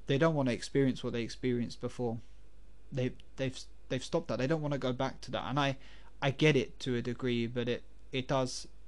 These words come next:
it does suck when you've got people that you think would understand, and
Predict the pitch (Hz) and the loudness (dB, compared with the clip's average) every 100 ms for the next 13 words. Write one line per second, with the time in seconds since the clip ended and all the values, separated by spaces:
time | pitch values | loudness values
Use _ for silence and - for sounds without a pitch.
0 | - - - - - - 131 135 131 - | -10 -10 -10 -10 -10 -4 0 2 2 2
1 | 139 - - 127 117 117 117 - 127 - | 0 0 -2 0 2 0 -2 -2 -4 0
2 | 127 - 120 117 113 123 120 - 131 - | -2 2 0 0 -2 -2 -4 0 0 0
3 | - - - - 135 127 - 131 123 113 | -8 -10 -10 -4 -2 -2 -2 -2 -2 -2
4 | - 120 123 151 - - - - - - | -2 0 0 -2 -6 -12 -12 -12 -12 -12
5 | - - 123 113 110 110 | -10 -4 -2 -2 -2 -4